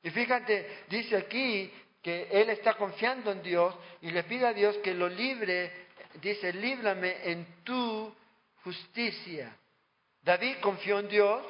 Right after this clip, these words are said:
y le pidió a Dios para que él actuara aquí con justicia en su nombre, para liberarlo. La justicia de Dios trabaja en su nombre.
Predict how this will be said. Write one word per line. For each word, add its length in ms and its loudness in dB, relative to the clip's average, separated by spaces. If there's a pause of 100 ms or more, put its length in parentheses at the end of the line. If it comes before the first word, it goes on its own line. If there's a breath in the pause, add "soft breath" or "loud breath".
y 80 -6
le 100 -2
pidió 260 0
a 60 4
Dios 380 4
para 260 -2
que 180 -4
él 80 0
actuara 540 0
aquí 300 -8
con 160 -10
justicia 760 -10 (220 soft breath)
en 120 -14
su 180 -12
nombre, 420 -4 (1080)
para 220 2
liberarlo. 760 -2 (1400)
La 100 4
justicia 540 -4
de 120 -2
Dios 160 -6
trabaja 280 0
en 80 -14
su 100 -18
nombre. 400 -10